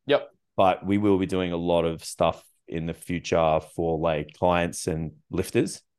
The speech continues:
Speaker 1: Yep.
Speaker 2: It's just, you know, having the landscape to do both things. Like, I just, we don't wanna do things in halves. So we're just kind of, like, you know, spending a little bit of time building the app and launching that for Fit.
Speaker 1: Yeah.
Speaker 2: And then leading into the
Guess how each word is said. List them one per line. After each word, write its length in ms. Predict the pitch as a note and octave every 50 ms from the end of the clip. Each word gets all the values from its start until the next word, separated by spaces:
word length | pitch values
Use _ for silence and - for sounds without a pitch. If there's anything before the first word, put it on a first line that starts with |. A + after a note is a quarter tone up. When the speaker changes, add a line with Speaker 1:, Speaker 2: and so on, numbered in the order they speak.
| _ _ -
Speaker 1:
Yep. 300 | C3 C3+ - - - _ _ _ _ -
Speaker 2:
It's 160 | F#2+ - -
just, 320 | - G2+ - - - - _ -
you 120 | A2+ G#2
know, 120 | F#2+ F2+ F2
having 280 | G2+ G2+ F#2 G2 F#2
the 80 | F2+ E2
landscape 520 | E2 E2+ E2 E2+ - - - E2+ E2 -
to 80 | - F2
do 160 | E2 E2 D2+
both 200 | D#2 D#2+ D2+ -
things. 200 | - E2 C#2+ -
Like, 140 | - D2+ -
I 80 | F2 E2+
just, 240 | E2 F2+ - - _ _ -
we 220 | F#2+ F#2+ G2 G#2
don't 140 | G#2 G2 F#2
wanna 160 | F2+ F2 F2
do 140 | D#2+ F2+ F2
things 240 | E2+ - E2+ E2 E2
in 80 | E2 E2
halves. 340 | F#2+ F2+ F#2+ C3+ D3+ -
So 360 | - - - F2 E2 E2 D#2+ D#2 - -
we're 80 | F2
just 220 | E2 E2+ - - -
kind 140 | F#2 E2
of, 80 | D#2+ D2
like, 220 | D#2+ D#2 D#2 - - _ -
you 100 | F#2+ D#2
know, 60 | D2+ D2+ - _
spending 520 | - - - F#2+ F#2 F2+ E2+ E2 D2+ - _ _ _ -
a 60 | -
little 160 | F2+ G2 F#2+ F2+
bit 100 | F#2 F2+
of 60 | F2
time 260 | - F#2+ F#2 F#2 F2
building 300 | E2+ F#2+ F#2+ F#2+ F#2 F2+
the 120 | F2 F2+
app 240 | F#2 A#2 C#3 - - G2+
and 200 | F#2+ F2 E2 E2+
launching 360 | F2 F2+ F2 - - F2+ E2+
that 180 | F2+ - -
for 100 | - -
Fit. 380 | - - - A2 - - - - _ _ -
Speaker 1:
Yeah. 240 | C3 C3+ A2 - - _ -
Speaker 2:
And 120 | - F2 E2+
then 360 | E2+ E2+ D#2+ E2 D#2 D#2 - _ -
leading 280 | F#2 F#2 F2+ F2 F2
into 240 | E2+ E2 - - F2
the 340 | D#2+ E2 D#2+ D#2 D#2 -